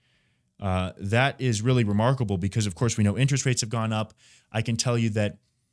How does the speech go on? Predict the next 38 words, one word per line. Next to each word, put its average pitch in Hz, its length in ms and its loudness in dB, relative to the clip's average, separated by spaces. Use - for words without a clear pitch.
the 117 180 0
smaller 131 480 0
players 113 420 0
in 113 80 -2
the 101 100 -2
home 117 240 0
buying, 110 520 -2
or 104 80 2
in 104 60 2
the 101 80 0
home 113 180 2
building 107 300 0
space, 98 320 -2
rather, 95 380 -2
were 104 120 -2
wiped 110 320 0
out 98 160 0
long 107 320 0
ago. 87 260 -2
They 95 140 -2
were 104 120 -4
wiped 95 360 -2
out, 90 300 -2
uh, 87 380 -4
really, 107 540 0
uh, 104 240 -8
they, 117 160 -2
they 127 220 -4
were 160 120 -2
really 135 220 -2
wiped 110 320 -2
out, 104 220 -2
like, 95 200 -4
May 107 280 0
and 90 160 0
June 95 400 -2
is 95 200 -2
when, 101 300 -2